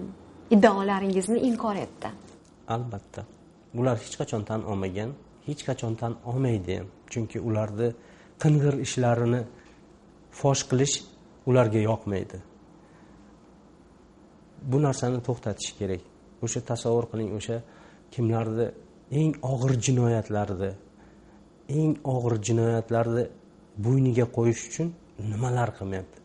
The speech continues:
Speaker 2: Ular tergash uslubi, tergov uslubini bilmaydi o'sha tergovchilar ham. Muomala, e, etika, estetika degan narsa yo'q ular. Siz keldingizmi, sizga buyurtma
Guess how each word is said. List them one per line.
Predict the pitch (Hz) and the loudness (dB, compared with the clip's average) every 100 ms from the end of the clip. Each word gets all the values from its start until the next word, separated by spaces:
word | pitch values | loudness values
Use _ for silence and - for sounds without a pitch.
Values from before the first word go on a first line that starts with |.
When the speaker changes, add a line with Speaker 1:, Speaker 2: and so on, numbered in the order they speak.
| - - - - - - | -20 -20 -20 -20 -20 -4
Speaker 2:
Ular | 123 127 - | 0 0 2
tergash | 135 113 127 120 | 0 2 0 -2
uslubi, | 131 - 123 117 110 | -6 -2 0 2 0
tergov | - 135 120 131 123 90 64 - - - - - - | 2 4 6 4 4 -2 -10 -16 -20 -20 -20 -20 -16
uslubini | 120 - 117 117 123 | -14 -4 -2 0 0
bilmaydi | 98 110 120 113 98 | 2 2 4 2 2
o'sha | 87 - 95 | -6 -8 -8
tergovchilar | - 101 98 92 98 98 95 95 | -6 -4 -2 -4 -4 -6 -4 -4
ham. | 90 87 - - - - | -4 -8 -12 -20 -20 -10
Muomala, | 123 120 123 123 127 123 120 - - - - - - - | 0 4 4 4 4 2 0 -6 -20 -20 -20 -20 -20 -20
e, | - 104 101 101 - | -12 -10 -10 -10 -4
etika, | 120 120 - 127 | -4 -4 -2 -2
estetika | 120 - 127 - - | 0 0 -2 -2 -2
degan | 113 110 120 113 | 0 2 2 2
narsa | 107 104 117 | 2 -2 -2
yo'q | 98 104 110 - | 0 2 2 2
ular. | 104 95 98 - - - - | 0 0 -2 -12 -20 -20 -10
Siz | - 147 - | -2 -2 2
keldingizmi, | 143 135 120 127 131 151 175 170 - | 6 6 6 0 0 0 -2 -6 -14
sizga | - 120 139 | -6 2 2
buyurtma | 113 127 120 117 | 4 4 2 2